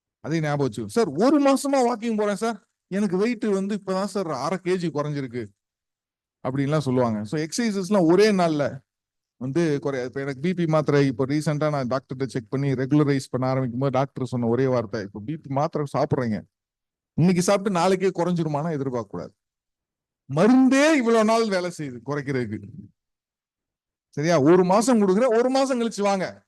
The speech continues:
அப்படின்ட்டாங்க. அப்போ அவங்க ஒரு டாக்டர் எழுதி கொடுக்குற மருந்தே உடம்புல வேலை செய்யறதுக்கு ஒரு மாசம் எடுக்கிறது. சரிங்களா? நம்ம நேச்சுரலா எந்த மருந்துமே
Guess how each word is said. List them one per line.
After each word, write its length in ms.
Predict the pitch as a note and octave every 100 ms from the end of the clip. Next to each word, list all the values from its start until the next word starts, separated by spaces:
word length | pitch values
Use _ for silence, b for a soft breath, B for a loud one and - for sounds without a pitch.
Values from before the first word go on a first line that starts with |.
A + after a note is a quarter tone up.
| C3
அப்படின்ட்டாங்க. 500 | C3+ C#3 A#2 A2 G2+ b b
அப்போ 460 | D3 E3+ G3 G#3 G3
அவங்க 380 | D#3 F#3 F#3
ஒரு 160 | F3+ E3
டாக்டர் 400 | E3 G#3+ G3 A3
எழுதி 220 | F#3+ G#3
கொடுக்குற 340 | G3 G3+ F3 D3+
மருந்தே 580 | D3+ F#3 G#3 G3+ A#3 B3
உடம்புல 360 | F3+ F#3+ G3+ F#3+
வேலை 220 | F3+ G3 G3
செய்யறதுக்கு 300 | F3 F#3+ A3+
ஒரு 220 | F#3+ F#3+
மாசம் 320 | G3+ F#3+ F#3+
எடுக்கிறது. 400 | D#3+ D3+ C#3 B2 - _ _ _ _ _ _ -
சரிங்களா? 360 | D3+ E3+ F#3 C#3
நம்ம 460 | F3 G3+ A3+ C#4+ - _ _ _ _ D3
நேச்சுரலா 880 | F3+ A#3+ - C#4+ C4 B3+ C#4 D4+ E3
எந்த 320 | G3 A3+ A#3+
மருந்துமே 520 | G#3+ A3 B3 C4 C#4